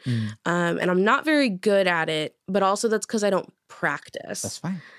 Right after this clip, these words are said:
Speaker 2: Um,
Speaker 1: <laughs>
Speaker 2: because really, like, I don't really have an interest in becoming, like, an instrumentalist.
Speaker 1: Mm-hmm.
Speaker 2: Um, that's not really my thing. I just kind of use it as a tool
Speaker 1: Yeah.
Speaker 2: for my words.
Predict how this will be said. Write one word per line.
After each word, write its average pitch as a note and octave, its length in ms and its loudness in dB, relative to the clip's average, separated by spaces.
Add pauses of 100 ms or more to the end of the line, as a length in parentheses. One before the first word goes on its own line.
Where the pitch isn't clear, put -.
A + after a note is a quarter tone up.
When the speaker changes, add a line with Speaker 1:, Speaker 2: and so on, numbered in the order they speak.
(160)
Speaker 2:
Um, E3 540 2 (320)
Speaker 1:
<laughs> - 300 -10
Speaker 2:
because A#3 320 2
really, D4+ 360 4
like, G#3 540 2 (520)
I A#3+ 240 4
don't D4+ 500 4
really G#3+ 580 2
have B3+ 260 0
an C4 100 0
interest B3+ 500 0
in A#3+ 180 2
becoming, G#3 480 0
like, G3+ 180 0
an G3+ 80 -4
instrumentalist. A3+ 960 -2
Speaker 1:
Mm-hmm. D#3 200 4 (320)
Speaker 2:
Um, F#3 220 4
that's G3 220 0
not G3 120 2
really G3+ 220 4
my F#3+ 160 4
thing. F3+ 540 2
I F3 140 0
just F#3 200 -2
kind G3+ 240 0
of F#3 260 -2 (220)
use G3 340 2
it E3+ 100 2
as F3 180 0
a F3 60 0
tool E3+ 680 0 (160)
Speaker 1:
Yeah. A3 220 0
Speaker 2:
for F#3+ 200 2
my D#3+ 160 2
words. D#3+ 720 0